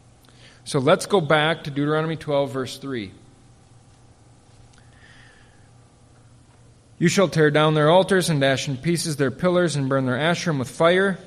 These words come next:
You shall chop down the carved images of their gods." And here's the fifth commandment out of the four.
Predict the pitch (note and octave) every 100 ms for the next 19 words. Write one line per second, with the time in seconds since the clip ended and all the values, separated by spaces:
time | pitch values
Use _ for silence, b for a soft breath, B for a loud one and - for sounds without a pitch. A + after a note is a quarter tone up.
0 | - D3 C#3+ C#3+ B2 D#3+ D3 D#3+ F3+ E3+
1 | - E3 C#3+ E3+ F#3 E3 D#3 C#3 C3+ C3+
2 | F3+ F#3+ G#3 F3+ - - - B B B
3 | C#3 B2 D3 E3 D#3 C#3+ C#3 - A#3+ C#4+
4 | - - C#3+ B2+ B2 A#2+ D3+ G#3+ - -
5 | - - - - C#3 B2+ B2 A#2 C#3 D3
6 | G#3+